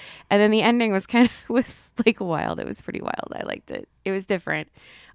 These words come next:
I really did enjoy that one too. So I guess there are two movies that I really did enjoy from this, um, this, well, and I did like Past Lives, but that was different. Like, that was probably my third. Those were probably my top two. And then, um, Past Lives is probably, like, a close third for me.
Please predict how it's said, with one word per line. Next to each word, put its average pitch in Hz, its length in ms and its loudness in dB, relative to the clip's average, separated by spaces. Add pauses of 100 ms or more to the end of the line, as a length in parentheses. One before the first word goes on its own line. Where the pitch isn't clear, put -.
I - 60 2
really 170 260 2
did 156 160 0
enjoy 85 320 -6
that - 200 -4
one - 160 -6
too. - 180 -8
So - 160 -2
I 180 100 4
guess 320 140 4
there 294 160 8
are 208 60 4
two 196 240 -2
movies 147 320 -4
that - 100 -10
I - 60 -8
really - 320 -10
did - 120 -18
enjoy - 360 -8
from - 240 -10
this, - 280 -8
um, - 360 -8 (560)
this, - 260 -4
well, 302 260 -2 (120)
and 254 120 2
I 254 60 0
did 262 180 0
like 214 200 -4
Past - 320 -10
Lives, - 320 -6
but - 140 -8
that 196 140 -8
was 175 160 -14
different. - 500 -18 (240)
Like, - 200 -8
that 208 160 2
was 208 180 -4 (120)
probably 233 260 2
my 185 200 0
third. 160 280 -4
Those 226 220 0
were 240 60 -10
probably 226 260 -2
my 180 140 -2
top 170 280 -6
two. 151 400 -6 (640)
And 175 160 0
then, 160 320 -2
um, 143 300 -10
Past 151 320 -8
Lives - 240 -10
is - 140 -12
probably, - 640 -10 (120)
like, 175 140 -8
a 165 80 -10
close - 380 -10
third - 320 -12
for - 180 -14
me. - 400 -14